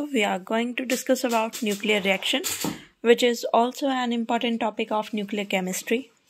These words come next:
And, uh, न्यूक्लियर क्रॉस सेक्शन में सबसे पहले हम एक डायग्राम के through समझेंगे। You can see this diagram। So ये एक ऐसा एरिया होता है न्यूक्लियस का जहाँ पे इंटरेक्शन,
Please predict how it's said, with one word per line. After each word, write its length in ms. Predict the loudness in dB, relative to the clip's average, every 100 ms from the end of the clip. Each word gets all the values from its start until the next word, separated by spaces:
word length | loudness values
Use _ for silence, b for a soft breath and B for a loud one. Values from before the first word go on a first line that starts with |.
| B B B B -14
And, 580 | -2 2 2 2 -2
uh, 220 | 0 0 2
न्यूक्लियर 500 | 2 2 4 4 4
क्रॉस 420 | 2 4 4 4
सेक्शन 280 | 0 2 0
में 120 | 0
सबसे 260 | -2 0 2
पहले 180 | 2
हम 160 | 0 -2
एक 180 | -2 4
डायग्राम 580 | 6 6 2 0 0 -4
के 240 | -4 -6
through 220 | -2 -2
समझेंगे। 520 | 0 -2 -2 -2 -2 -6 -10 B B B 0
You 120 | 4
can 200 | 4 2
see 320 | -2 -2 0
this 200 | 0 0 4
diagram। 460 | 2 2 0 0 -2 -8 -16 B B B
So 120 | -4 0
ये 440 | 2 4 4 2
एक 420 | 2 0 0 2
ऐसा 320 | 4 4 2
एरिया 540 | -2 0 0 0 4 4
होता 320 | 6 4 4
है 160 | 2 2
न्यूक्लियस 500 | 0 -2 -2 -2 -2
का 120 | 0
जहाँ 280 | 2 2 2
पे 100 | 0
इंटरेक्शन, 840 | 0 4 6 6 4 0 -2